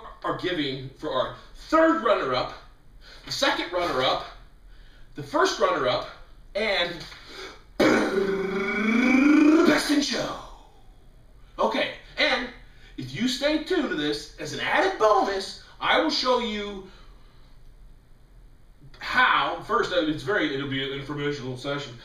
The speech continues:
I will show you how and where and when you can become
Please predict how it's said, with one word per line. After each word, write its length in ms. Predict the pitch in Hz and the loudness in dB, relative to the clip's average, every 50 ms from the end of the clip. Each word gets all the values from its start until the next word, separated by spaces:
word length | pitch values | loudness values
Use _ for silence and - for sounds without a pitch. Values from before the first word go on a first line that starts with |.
| - - - | -20 -10 -4
I 140 | - - | 0 0
will 100 | 202 - | 0 0
show 220 | - - - - 165 | -2 -2 0 0 0
you 400 | 160 165 147 147 143 - - - - - - - - - - - - - | 2 2 0 -2 -2 -4 -12 -18 -20 -20 -20 -20 -20 -20 -20 -20 -20 -16
how 720 | - - - 247 240 226 208 185 185 180 175 170 170 - - - - - - | -12 -8 -2 2 4 4 4 4 4 2 0 -4 -8 -12 -16 -20 -20 -20 -16
and 240 | 147 139 135 127 123 | -12 -12 -10 -8 -4
where 380 | 175 202 185 175 165 160 151 | -2 0 0 2 0 0 -2
and 160 | 135 131 123 - | -6 -8 -6 -4
when 340 | 190 196 160 131 131 143 - | -4 -2 -2 -2 -4 -4 -4
you 120 | 185 220 | -6 -6
can 160 | 214 202 202 | -6 -6 -8
become 500 | 185 196 185 - 190 175 143 151 - - | -8 -8 -8 -4 -4 -2 -2 -2 -4 -6